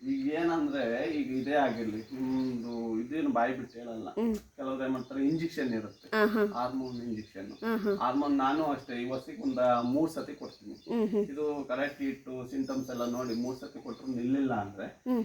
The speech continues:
Speaker 1: ಅದು ಗು-, ಗರ್ಭಕೋಶ ನಾವು ಕಸ ಹಾಕಿರಲ್ಲ, ಕಸ
Speaker 2: ಹೌದು.
Speaker 1: ತಂದಿರ್ತೀವಿ,
Speaker 2: ಹಾ.
Speaker 1: ಇನ್ಫೆಕ್ಷನ್ ಆಗಿರ್ತದೆ.
Speaker 2: ಓಕೆ.
Speaker 1: ಅವಾಗ ವಾಶ್ ಮಾಡ್ತೀವಿ.
Speaker 2: ಹಾ, ಹಾ,
Speaker 1: ಅದು
Speaker 2: ಹಾ.
Speaker 1: ಗುಣ ಆಗಿ ಎಲ್ಲ ಕ್ಲಿಯರ್ ಐತಿ ಸರ್ ಅಂದ್ರೆ ಸೆಮೆನ್ ಕೊಡ್ತೀವಿ.
Speaker 2: ಹ್ಮ್, ಹ್ಮ್, ಹ್ಮ್.
Speaker 1: ಅದಕ್ಕೂ ನಿಲ್ಲಿಲ್ಲ ಅಂದ್ರೆ ಹಾರ್ಮೋನ್ ಆ ಕಡೆಯಿಂದ ಈ ಕಡೆಯಿಂದ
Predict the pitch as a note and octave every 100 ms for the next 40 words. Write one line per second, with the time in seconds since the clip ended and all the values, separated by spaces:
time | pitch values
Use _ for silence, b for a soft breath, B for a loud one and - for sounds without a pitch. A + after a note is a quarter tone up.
0 | A#2+ A#2+ B2+ A#2 A#2+ A2+ B2+ C3 - C3
1 | B2 A#2+ A2+ B2+ D#3 C3+ B2+ B2+ - B2
2 | A2+ F#2 - - B3 A3+ G3+ A2+ - A2+
3 | C#3 G3+ B3 A#3+ C4 G#2+ - G2+ - -
4 | A3+ - - - D4 - A#3+ - B3+ -
5 | - - - - A3 G3+ G#3 G3+ E3+ B3+
6 | D4+ E3 D#3+ D#3 C#3+ C#3 D3+ D#3 D#3+ D#3
7 | C#3+ C3+ - B2 C3 E3 - C3 C#3+ C3
8 | A2 - A2 - B3 A3+ A3+ A3 G3+ G3
9 | F3 D#3+ D3+ D3 F3+ C#3 C3+ D3+ D3 C3
10 | C#3+ C#3 C3 B2+ D3 D3+ D3